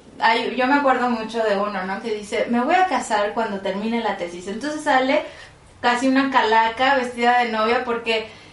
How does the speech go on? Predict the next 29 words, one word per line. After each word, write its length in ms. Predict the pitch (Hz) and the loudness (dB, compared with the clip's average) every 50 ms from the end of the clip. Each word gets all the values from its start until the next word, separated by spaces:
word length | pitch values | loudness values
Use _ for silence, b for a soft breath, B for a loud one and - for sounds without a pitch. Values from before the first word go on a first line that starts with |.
| B - - 214 | B -16 -12 -4
yo 220 | 214 277 285 285 | 0 0 0 2
creo 300 | 285 311 302 294 294 285 | 4 4 4 4 2 0
que 340 | 302 311 311 311 311 311 - - - - - - | 0 2 2 2 2 2 -2 -6 -14 -16 -2 2
puede 280 | 262 254 254 269 269 | 4 4 6 4 4
ser 220 | 269 269 262 262 254 | 2 0 2 2 2
el 160 | 262 262 - | 0 -2 -4
coco 320 | - 240 233 240 262 262 | -4 -2 -2 0 0 0
de 140 | 247 240 220 | 0 0 -2
muchos. 580 | 214 202 202 190 196 196 196 - - - - - - - - B B B B B B B - | -2 -4 -6 -8 -8 -10 -10 -12 -12 -14 -18 -20 -20 -20 -20 B B B B B B B -6
Y 240 | 247 262 269 294 - | -2 0 2 4 4
ahorita 340 | 277 254 247 247 262 294 | 4 4 4 2 0 2
vamos 300 | 311 311 320 320 330 - | 2 2 2 2 0 -2
a 80 | 370 349 | 0 0
descubrir 680 | 294 254 - - 254 240 247 240 240 262 - - - - - - - - - - | 0 0 -2 -4 -4 -4 -4 -2 -2 -4 -4 -4 -8 -12 -18 -20 -20 -20 -10 -6
que, 580 | 254 240 240 233 226 226 226 - - - - - - - - - - | -2 0 0 2 2 2 0 -2 -2 -4 -10 -18 -20 -20 -20 -16 -8
que 640 | - 240 233 226 220 220 220 220 220 - - - - - - - - | -4 -2 0 0 0 -2 -2 -2 -2 -2 -4 -6 -12 -18 -20 -14 -8
pi-, 240 | - 277 277 277 269 262 - - | -6 -4 -4 -4 -6 -8 -12 -10
esto 240 | - 226 226 233 - | -8 -6 -6 -6 -6
es 100 | 262 262 | -4 -2
una 120 | 262 254 254 | 0 0 0
opinión 340 | 247 240 226 220 214 220 | 0 -2 -2 -4 -4 -4
personal, 480 | 226 226 226 - 233 220 220 226 240 B B B B B B B - - | -6 -6 -6 -6 -4 -2 -2 -4 -4 B B B B B B B -6 -6
que 80 | 247 | -2
se 100 | 240 269 | -2 -2
tiene 340 | 269 269 294 320 349 370 359 | -2 -2 -2 -2 -2 -2 -4
que 80 | 359 330 | -4 -4
encontrarle 680 | 311 311 330 320 285 277 285 269 269 269 285 285 277 247 | -2 -2 0 0 0 0 0 -2 -2 -2 0 0 0 0
el 160 | 233 214 196 | -2 -2 -4
gusto. 640 | 233 247 262 269 262 - - - 254 254 269 262 | -2 -2 -2 -2 -2 -4 -4 -4 -2 -2 -2 -2